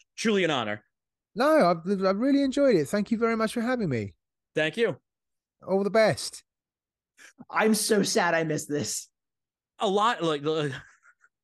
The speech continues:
Speaker 1: Dan is, uh, so amazing.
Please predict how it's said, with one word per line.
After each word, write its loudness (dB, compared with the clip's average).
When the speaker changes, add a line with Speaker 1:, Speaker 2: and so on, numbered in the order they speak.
Speaker 1:
Dan -2
is, -2
uh, -8
so 0
amazing. -2